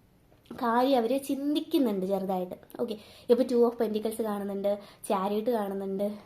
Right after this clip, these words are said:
two of cups കാണുന്നുണ്ട്, two of swords. അതായത് അവർക്ക്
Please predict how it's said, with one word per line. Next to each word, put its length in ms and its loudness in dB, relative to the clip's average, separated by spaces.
two 140 0
of 160 0
cups 240 -8
കാണുന്നുണ്ട്, 500 -2
two 140 6
of 100 4
swords. 360 0
അതായത് 300 6
അവർക്ക് 260 4